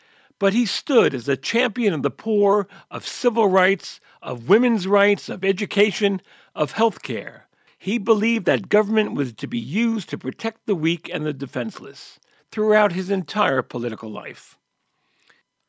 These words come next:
And when he served as vice president under Jimmy Carter, he became the first V P in history to have a meaningful role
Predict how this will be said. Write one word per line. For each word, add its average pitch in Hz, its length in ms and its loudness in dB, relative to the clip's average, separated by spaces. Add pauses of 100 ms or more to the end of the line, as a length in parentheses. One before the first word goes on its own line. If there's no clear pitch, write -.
(380)
And 160 160 0
when 226 120 6
he 247 100 2
served 233 420 4
as 175 160 2
vice 214 280 0
president 233 580 0
under 131 260 0
Jimmy 165 320 0
Carter, 214 540 0 (220)
he 202 120 -4
became 196 460 0
the 160 120 2
first - 440 -6
V 185 300 -4
P 220 320 -6
in 156 140 -2
history 147 680 -8 (320)
to 190 140 0
have 180 140 2
a 175 60 6
meaningful 208 640 2
role 214 520 -2